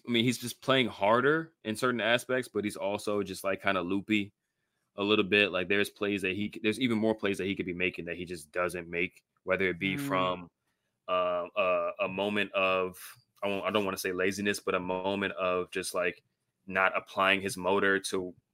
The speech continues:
Speaker 1: to where it should be, or just kinda mentally not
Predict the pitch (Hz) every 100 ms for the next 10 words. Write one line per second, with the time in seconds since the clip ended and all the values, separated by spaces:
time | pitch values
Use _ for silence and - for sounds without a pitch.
0 | _ _ _ _ - 98 95 87 - 131
1 | 123 131 123 120 _ _ _ - 107 104
2 | 101 101 107 98 95 101 110 107 101 101
3 | 98 92 _ 98 98 95